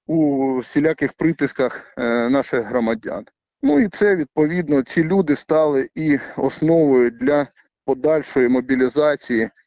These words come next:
ну, так звані там добровольчі батальйони, які формуються зараз на території, на тимчасово окупованій території.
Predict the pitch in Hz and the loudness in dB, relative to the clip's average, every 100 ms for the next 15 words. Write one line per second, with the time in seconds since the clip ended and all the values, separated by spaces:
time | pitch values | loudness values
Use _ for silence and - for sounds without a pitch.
0 | _ - 170 139 - 120 123 131 151 135 | _ -4 0 0 -2 -6 -2 0 2 0
1 | 120 117 113 120 123 127 135 127 - 120 | -2 -2 -2 -2 0 0 0 -2 -2 -6
2 | 123 127 120 139 135 117 - - - 127 | -2 -2 0 2 2 0 -4 -12 -4 -4
3 | - 131 127 127 139 127 - 110 - 123 | -2 -2 0 2 2 0 0 -2 0 0
4 | 120 101 - - 113 123 123 113 - - | -2 -4 -12 -10 -4 0 0 -2 -6 -20
5 | _ _ _ _ - 135 127 143 135 113 | _ _ _ _ -4 -2 0 2 2 2
6 | 110 - - _ 131 - 131 143 151 127 | -2 -8 -20 _ -4 -4 -4 -2 2 0
7 | - 107 120 117 110 - 110 107 101 98 | 0 -4 -2 0 -2 -4 -6 -6 -6 -8
8 | 76 | -8